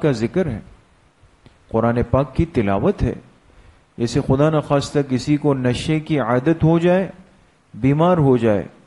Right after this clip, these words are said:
تو اس کو لگتا ہے کہ میری کل کائنات اور میری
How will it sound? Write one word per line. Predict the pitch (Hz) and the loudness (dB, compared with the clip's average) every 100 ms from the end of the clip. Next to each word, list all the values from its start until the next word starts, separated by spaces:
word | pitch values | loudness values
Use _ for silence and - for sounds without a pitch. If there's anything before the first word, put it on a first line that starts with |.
| _ _ _ _ | _ _ _ _
تو | - - | -8 -4
اس | 196 - | -4 -2
کو | 226 208 | 2 4
لگتا | 180 175 - 165 151 | 4 0 0 0 2
ہے | 170 | 0
کہ | 165 160 | -2 -2
میری | 139 139 147 156 - | 0 0 0 -2 -2
کل | - 202 196 196 | 2 4 4 2
کائنات | 143 127 123 127 127 113 101 | 0 2 0 0 0 -2 -2
اور | 113 110 | -2 0
میری | 120 131 | -2 0